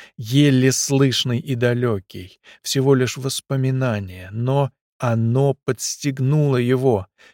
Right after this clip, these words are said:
Конор заставил себя подняться на ноги, слегка покачиваясь, в то время как двое оставшихся солдат настороженно отступили назад, не сводя с него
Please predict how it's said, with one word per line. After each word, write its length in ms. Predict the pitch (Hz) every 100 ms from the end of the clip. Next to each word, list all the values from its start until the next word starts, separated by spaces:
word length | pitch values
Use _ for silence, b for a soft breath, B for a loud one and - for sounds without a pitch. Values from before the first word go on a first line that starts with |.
| _
Конор 320 | 131 123 117
заставил 640 | 104 117 - - 120 104 101
себя 320 | - 110 120
подняться 540 | 117 113 131 117 113
на 180 | 113 143
ноги, 300 | 139 123 113 B B
слегка 540 | - 151 156 - 165
покачиваясь, 800 | 165 165 175 139 - 120 117 107
в 80 | -
то 100 | 123
время 320 | 123 135 110
как 220 | - 107
двое 320 | 107 135 123 107
оставшихся 600 | - 139 120 110 - 113
солдат 460 | - 113 143 139 B B B -
настороженно 960 | 113 - - 110 123 147 139 151 139
отступили 680 | 131 - - 113 - 139 135
назад, 640 | 135 135 139 113 95 - B B B
не 160 | 127
сводя 420 | 117 120 113 123 120
с 120 | -
него 320 | 110 123